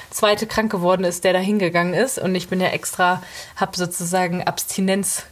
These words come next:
äh, war abstinent, ich bin nicht hingegangen, obwohl mir das Herz geblutet hat. Ich wäre so gerne nochmal hingegangen.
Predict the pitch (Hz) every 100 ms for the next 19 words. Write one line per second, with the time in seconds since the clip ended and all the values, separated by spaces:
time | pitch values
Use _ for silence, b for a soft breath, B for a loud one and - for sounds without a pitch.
0 | - - - 143 - 175 190 - - -
1 | 214 190 214 208 - 202 196 - 220 208
2 | 202 190 196 233 277 226 214 - 226 220
3 | 208 196 208 202 185 190 - 180 190 190
4 | 185 180 190 190 185 180 180 170 175 170
5 | 180